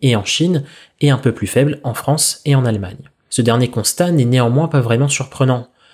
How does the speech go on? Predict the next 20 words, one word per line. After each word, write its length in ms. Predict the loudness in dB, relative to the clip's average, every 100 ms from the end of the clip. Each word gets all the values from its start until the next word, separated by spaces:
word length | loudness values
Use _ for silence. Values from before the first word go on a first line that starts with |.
| _ -12
L'étendue 340 | -4 -2 0
de 60 | 0
la 100 | 0
Chine 220 | 2 2
et 60 | 2
des 200 | 0 -2
États-Unis 560 | -2 0 0 2 2
fait 160 | 0 -2
que 140 | 0
l'avion 240 | 0 2 0
est 140 | 0
un 60 | 0
moyen 220 | 2 0
de 60 |
transport 420 | 0 -4 0 -2 0
plus 220 | 0 2
essentiel 480 | 2 -2 0 2 2
et 40 |
plus 200 | 0 -2
pertinent 580 | -2 -4 -4 -2 -2